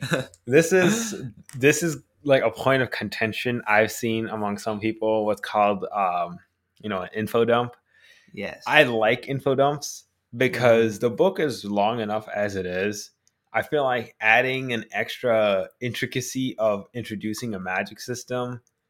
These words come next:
Speaker 2: as intricate as this one is, through natural dialogue is going to be, is gonna make the book longer, first of all. And, which I don't necessarily mind too much, but it's also gonna make it more complicated,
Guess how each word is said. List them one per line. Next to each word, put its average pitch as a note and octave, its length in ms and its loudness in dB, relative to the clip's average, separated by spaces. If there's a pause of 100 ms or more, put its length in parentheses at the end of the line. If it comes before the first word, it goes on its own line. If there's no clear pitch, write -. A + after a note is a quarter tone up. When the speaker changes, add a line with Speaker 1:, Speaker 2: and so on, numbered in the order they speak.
(220)
Speaker 2:
as C3 180 2
intricate C#3+ 400 6
as G#2+ 240 6
this A#2+ 220 4
one A2 180 2
is, F#2 460 -2 (500)
through B2 600 4 (200)
natural A2 680 0
dialogue A#2 680 2
is A2 160 -2
going A#2+ 260 -2
to A#2 100 -4
be, G#2 520 -4 (340)
is C3 120 0
gonna C3 180 4
make B2 140 2
the B2 80 4
book G2+ 240 2
longer, G2 440 -4
first - 260 -6
of - 80 -14
all. - 200 -14 (440)
And, A2 480 -4 (240)
which D3+ 320 8
I A#2 100 8
don't C3 280 2
necessarily A2+ 420 -2
mind G2 240 -4
too C#3+ 120 -6
much, D3 180 0
but A#2+ 80 2
it's A#2 100 2
also C#3 160 2
gonna C#3+ 180 0
make B2+ 140 -2
it C3+ 40 -6
more G2+ 140 -8
complicated, - 560 -14